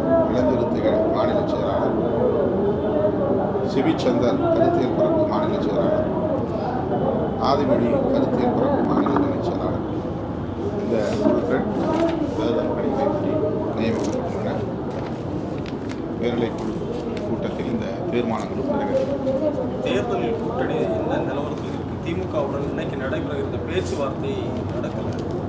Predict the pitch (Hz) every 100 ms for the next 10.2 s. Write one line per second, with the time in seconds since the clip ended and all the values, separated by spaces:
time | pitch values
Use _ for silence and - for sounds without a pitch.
0 | - - 185 - - - - - - -
1 | - - - - - - - 151 - -
2 | - - - - - - - - - -
3 | - - - - - - - - 156 147
4 | 151 147 147 139 - 135 147 147 139 143
5 | 160 143 143 139 139 139 113 - - -
6 | - - - - - 214 190 - 175 180
7 | - 185 180 - 170 - - 208 - -
8 | - - - 139 156 143 131 110 - -
9 | - 123 131 127 123 123 131 120 127 -
10 | -